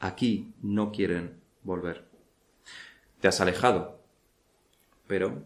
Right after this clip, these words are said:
¿por qué no vuelves? Y la razón realmente es la misma. Aquello tras lo que se fueron es lo mismo por lo que se quedan alejados de Dios.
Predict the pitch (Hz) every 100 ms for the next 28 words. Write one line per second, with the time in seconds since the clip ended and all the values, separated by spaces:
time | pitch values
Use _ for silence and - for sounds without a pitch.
0 | - 104 95 92 85 95 95 95 - -
1 | _ _ _ _ _ _ _ _ _ _
2 | _ _ _ _ _ _ _ _ - -
3 | 147 117 110 - 143 104 - - 117 101
4 | 101 104 104 127 131 98 - _ _ _
5 | - - - - 107 127 131 151 143 117
6 | 117 107 107 - 98 - 160 104 104 120
7 | 113 101 101 95 135 147 110 107 107 104
8 | 101 95 98 - 98 - 135 92 90 -
9 | 98 95 92 90 87 90 95 117 110 -
10 | -